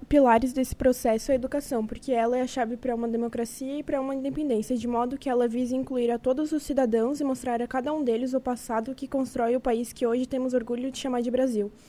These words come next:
Com ela, seja na escola, no trabalho, até mesmo em casa, aprendemos a ordem que precisamos pra sempre progredir pra um futuro melhor, a cada geração. E com cada geração deixando a sua própria identidade, e com todas elas a gente pode formar o que a gente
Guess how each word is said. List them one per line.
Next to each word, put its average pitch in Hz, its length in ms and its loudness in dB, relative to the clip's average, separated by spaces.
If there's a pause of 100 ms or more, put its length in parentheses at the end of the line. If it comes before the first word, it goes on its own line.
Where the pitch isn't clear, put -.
(420)
Com 285 220 2
ela, 302 220 0
seja 262 240 0
na 247 100 0
escola, 262 460 -2
no 247 80 -2
trabalho, 240 400 0
até 240 140 -2
mesmo 240 220 0
em 254 60 0
casa, 247 340 0
aprendemos 254 500 0
a 240 80 2
ordem 233 320 0
que 277 80 -8
precisamos 254 600 -2
pra 254 160 -4
sempre 311 320 -6
progredir 262 540 -4
pra 277 120 -8
um 262 60 -6
futuro 254 320 -4
melhor, 233 360 0 (380)
a 240 80 -4
cada 262 240 -2
geração. 269 500 -2 (560)
E 269 140 0
com 277 240 0
cada 277 240 2
geração 294 580 0
deixando 277 340 0
a 254 40 -2
sua 262 160 -2
própria 254 300 -2
identidade, 269 640 2
e 285 100 -4
com 285 140 -2
todas 277 340 2
elas 269 320 4
a 302 80 2
gente 277 240 -2
pode 262 220 -2
formar 247 360 2
o 277 60 -4
que 294 140 0
a 277 40 4
gente 254 220 -2